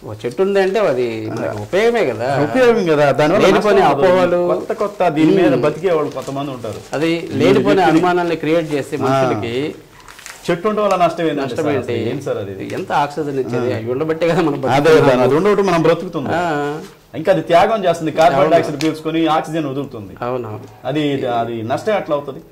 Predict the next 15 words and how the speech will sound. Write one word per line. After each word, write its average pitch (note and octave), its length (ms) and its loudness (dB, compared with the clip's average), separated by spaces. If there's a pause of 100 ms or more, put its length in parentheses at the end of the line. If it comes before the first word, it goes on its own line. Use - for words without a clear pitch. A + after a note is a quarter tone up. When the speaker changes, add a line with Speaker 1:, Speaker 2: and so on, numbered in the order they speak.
(120)
Speaker 1:
మరి C3+ 140 -4
foolishness D#3+ 600 -4
అది. G#2 440 -8 (100)
Speaker 2:
మ్మ్. F#2 220 -12 (240)
Speaker 1:
మ్మ్. A2+ 380 -10 (300)
Speaker 2:
చెప్పేవాడు E3 420 2
ఉంటే D3 480 0
అదే, G#2+ 200 -4
అదే. G#2 100 -2
Speaker 1:
అదే. A2 240 -6 (160)
Speaker 2:
వినేవాడు D#3+ 440 0
ఉంటే D3 240 -4 (560)
చెప్పేవాడికి C#3 440 -4
ఏదైనా D3+ 300 0
చెప్తాడు. - 400 -14